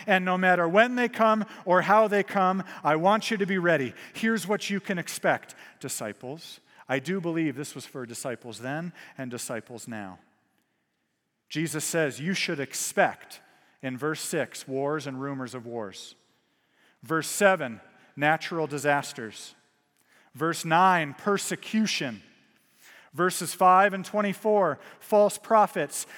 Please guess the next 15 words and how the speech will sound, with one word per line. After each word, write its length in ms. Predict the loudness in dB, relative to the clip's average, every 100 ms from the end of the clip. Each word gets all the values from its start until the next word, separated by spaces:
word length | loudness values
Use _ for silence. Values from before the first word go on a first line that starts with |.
| -12
teachers, 580 | 0 0 0 -2 -2 -4
false 380 | 0 4 4 0
messiahs 580 | -6 0 4 6 4 0
will 160 | -2
appear, 520 | -4 -4 -2 0 0 -2 -16 -10
and 180 | -6 -4
they 100 | -4
will 160 | -4
be 160 | -6 -8
incredibly 580 | -8 -10 -8 -8 -8 -10
persuasive, 640 | -12 -14 -10 -10 -10 -12
and 140 | -10
they 100 | -8
will 180 | -8 -10
deceive 720 | -10 -10 -8 -8 -8 -10 -14